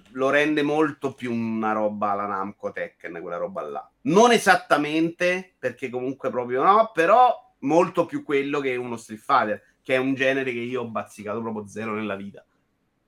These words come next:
E quindi mi ci posso divertire se mi fai una campagna interessante, me ne vado in giro, faccio combattimenti e faccio upgrade del personaggio. Da vedere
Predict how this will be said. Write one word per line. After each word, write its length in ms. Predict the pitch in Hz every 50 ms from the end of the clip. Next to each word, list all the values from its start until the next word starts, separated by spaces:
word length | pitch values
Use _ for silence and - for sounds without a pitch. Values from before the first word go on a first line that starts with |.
| _ _ -
E 100 | - 143
quindi 380 | - 180 190 175 156 143 143 -
mi 180 | - 131 139 131
ci 120 | - -
posso 280 | 123 139 147 - - 143
divertire 560 | 131 131 131 131 123 117 - - 175 147 127 117
se 60 | 110
mi 140 | 117 120 117
fai 140 | 110 120 117
una 120 | 117 117
campagna 560 | 110 117 120 113 113 117 113 117 117 117 117
interessante, 840 | 117 120 110 120 117 117 117 117 - - 113 110 113 113 117 113 117
me 80 | 113 113
ne 80 | 113
vado 180 | 113 117 113 117
in 140 | 117 120 117
giro, 360 | 107 113 117 117 113 117 113
faccio 280 | 107 117 113 - - 107
combattimenti 800 | 110 110 113 113 - - - 110 110 110 110 117 117 - - 113
e 60 | 113
faccio 300 | - 113 110 - - 113
upgrade 480 | 110 107 - - - 113 110 110 110
del 160 | 110 107 107 -
personaggio. 680 | - 107 107 - - 101 104 101 85 85 104 - - _ _ _ _ _
Da 180 | - 117 139
vedere 580 | 139 143 139 147 143 135 120 117 107 95 -